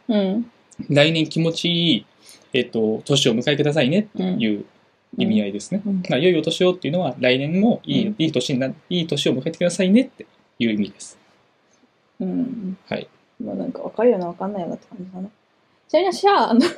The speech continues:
Speaker 1: <laughs> 獅子の死が獅子の死だと思ってた。
Speaker 2: あ、そうでしょうね。はい。
Speaker 1: <laughs>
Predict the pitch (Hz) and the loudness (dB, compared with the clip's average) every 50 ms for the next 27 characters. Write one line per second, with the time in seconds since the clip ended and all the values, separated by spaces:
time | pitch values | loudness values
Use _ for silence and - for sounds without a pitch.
0 | - 269 240 269 - - - - - - - - 247 - - - - - - - | 4 4 4 4 0 -8 -16 -16 -16 -14 -14 -12 -12 -14 -14 -16 -14 -10 -4 2
1 | - 403 254 233 269 233 - 247 196 202 233 233 247 269 262 269 226 190 233 240 | 6 8 8 8 8 6 4 2 4 4 4 4 4 4 6 6 6 6 6 4
2 | - - 220 233 247 - - - 202 220 220 - - - - - - - - 233 | 4 4 2 2 2 2 -2 -6 -6 -6 -6 -8 -10 -10 -8 -6 -4 -4 -4 -4
3 | - - _ _ _ _ - 226 208 - - - - - - - 170 143 107 - | -6 -8 _ _ _ _ 0 2 4 4 4 4 2 -2 -2 0 0 0 0 -2
4 | - - - - - | -4 -2 -2 2 4